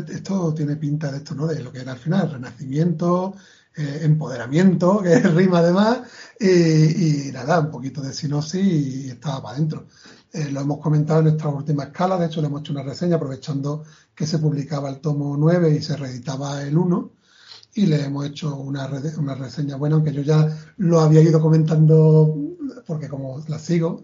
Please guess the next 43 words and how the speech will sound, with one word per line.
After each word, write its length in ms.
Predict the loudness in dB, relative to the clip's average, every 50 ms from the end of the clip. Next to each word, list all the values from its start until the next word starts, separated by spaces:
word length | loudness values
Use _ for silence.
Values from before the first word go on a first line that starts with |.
| -12 -10
eh, 280 | -10 -10 -10 -12 -14 -18 _ _ _ _ _ _ _ _ _ _
y 420 | -2 0 2 4 4 4 4 2
bueno, 300 | 2 0 0 0 0 0
p-, 200 | -4 -8 -12 -12
podemos 260 | -12 -12 -12 -12 -10 -8
comentar 300 | -6 -6 -6 -6 -8 -6
aquí, 120 | -4 -2
¿no? 140 | 0 0 0
Si 100 | -2 -4
alguien 220 | -8 -8 -8 -8 -8
nos 280 | -8 -8 -10 -10 -10
da 60 | -10 -12
la 80 | -10
casualidad 460 | -10 -12 -12 -10 -12 -12 -10 -10 -12 -12
que 80 | -12
ha 40 | -12
escuchado, 500 | -12 -12 -12 -10 -8 -8 -8 -8 -10 -12
eh, 220 | -18 _ -20 -20 _ _ _ _ -20 -20 -20 _ _ _
que 100 | -10 -10
se 160 | -8 -6 -6 -8
trata 320 | -8 -8 -10 -10 -10 -8
de, 260 | -6 -4 -4 -4 -6
de, 200 | -6 -10 -12 -14
de 180 | -14 -16 -14 -14
una, 540 | -14 -14 -14 -12 -12 -12 -12 -12 -14 -16 -16
de 160 | -16 -14 -14
un 160 | -12 -10 -8
manga 260 | -8 -8 -6 -6 -4
ambientado 480 | -4 -4 -4 -4 -6 -8 -10 -12 -10 -10
en 60 | -12
esa, 440 | -12 -12 -12 -12 -12 -12 -14 -14 -16 -18 -20 -20 _ _ -10
en 120 | -8 -8
ese 180 | -6 -6 -4 -2
tiempo 240 | 0 0 0 0 0
y 40 |
nos 120 | -2 -2 -2
cuenta 440 | -4 -8 -10 -8 -8 -10 -10 -12 -14 -18 -20 -20 _ _ -8
la 180 | -6 -4 -2 -4
historia 420 | -4 -6 -6 -6 -6 -6 -6 -6
de, 280 | -6 -6 -6 -8 -8 -8
de 200 | -6 -6 -6 -6
una 220 | -6 -6 -8 -10
chica 480 | -8 -4 -4 -2 0 0 0 0 -2